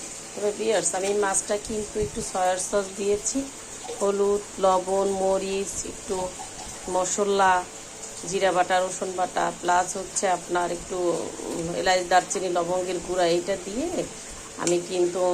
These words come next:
ম্যারিনেট করে রাখছি। কিছুক্ষণ ম্যারিনেট করে রাখার পরে আমি কিন্তু তেলের উপরে হালকা ভেজে তারপরে এই যে করে রাখলাম।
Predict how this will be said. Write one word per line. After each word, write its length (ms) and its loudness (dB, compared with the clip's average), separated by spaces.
ম্যারিনেট 480 6
করে 260 0
রাখছি। 300 -6
কিছুক্ষণ 500 -2
ম্যারিনেট 380 2
করে 140 2
রাখার 260 0
পরে 160 4
আমি 200 4
কিন্তু 260 -4
তেলের 340 2
উপরে 280 2
হালকা 260 -2
ভেজে 320 0
তারপরে 360 -2
এই 120 -6
যে 80 -10
করে 260 -8
রাখলাম। 260 -12